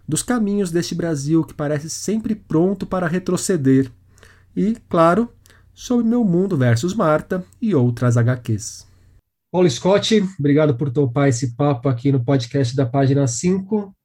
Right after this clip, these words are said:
Paulo, depois do Marrom e Amarelo, um dos livros mais comentados aí da nossa literatura recente, uma H Q, Meu Mundo versus Marta, feita em parceria com o Rafael Sica.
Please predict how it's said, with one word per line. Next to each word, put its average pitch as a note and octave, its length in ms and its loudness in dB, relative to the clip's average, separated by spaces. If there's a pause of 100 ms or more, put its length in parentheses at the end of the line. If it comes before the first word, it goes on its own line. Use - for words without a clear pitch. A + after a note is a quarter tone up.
(600)
Paulo, F#3+ 360 6
depois E3+ 600 4
do E3 340 2 (380)
Marrom D3 560 2
e D3+ 40 4
Amarelo, C#3+ 600 2 (260)
um C#3 60 -6
dos B2+ 240 2
livros C3 480 4
mais C3 420 0
comentados B2+ 680 2
aí B2 180 6
da B2 100 2
nossa B2 320 4
literatura A#2+ 640 4
recente, D#3+ 800 0 (480)
uma F3+ 260 4
H F#3 260 2
Q, D3+ 320 2 (160)
Meu D3 180 4
Mundo D3 320 2
versus C#3 460 0
Marta, C3 500 0
feita C3+ 340 0
em B2+ 60 2
parceria C3 560 4
com C#3 160 2
o C3+ 60 4
Rafael C#3 480 4
Sica. B2+ 600 -4